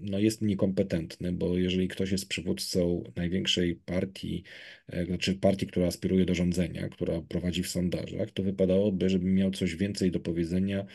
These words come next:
na temat gospodarki, a nie tak pod tytułem: "Niech mnie ktoś przekona, e, do jakichś rozwiązań, to ja nie jestem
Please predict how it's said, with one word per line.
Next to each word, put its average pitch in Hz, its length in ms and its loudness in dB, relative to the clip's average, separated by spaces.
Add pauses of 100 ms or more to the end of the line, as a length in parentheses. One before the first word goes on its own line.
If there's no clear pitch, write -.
(320)
na 90 120 -2
temat 92 240 2
gospodarki, 92 760 0
a 92 140 -4
nie 95 140 4
tak 95 260 -2
pod - 160 -6
tytułem: 95 400 2
"Niech 95 180 0
mnie 98 100 2
ktoś 95 280 0
przekona, 185 760 2 (200)
e, 90 540 0
do 87 120 0
jakichś 90 240 -2
rozwiązań, 95 560 0
to 95 100 4
ja 90 60 4
nie 92 180 2
jestem 92 220 0